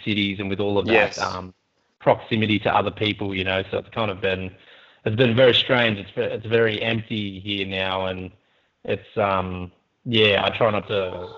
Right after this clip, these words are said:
Speaker 1: I definitely don't brag about it 'cause I know everyone else is, like, missing out on this kind of luxury, but it's been a very strange experience as well. It's, it's hard.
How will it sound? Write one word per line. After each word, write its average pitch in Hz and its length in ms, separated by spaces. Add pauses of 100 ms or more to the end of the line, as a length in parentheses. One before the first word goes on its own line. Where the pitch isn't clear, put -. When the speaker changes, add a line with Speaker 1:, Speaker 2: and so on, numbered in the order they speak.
Speaker 1:
I 110 60
definitely 110 300
don't 98 200
brag 95 320
about 92 300
it 92 100
'cause 101 140
I 98 60
know 98 120
everyone 95 240
else 95 220
is, 98 160
like, 98 220
missing 98 380
out 95 360
on 95 400 (640)
this 110 160
kind 104 200
of 95 100
luxury, 98 500
but 95 120
it's 95 140
been 117 160
a 107 60
very 107 200
strange 101 360
experience 101 480
as 98 100
well. 101 240
It's, 98 160 (680)
it's 110 120
hard. 113 480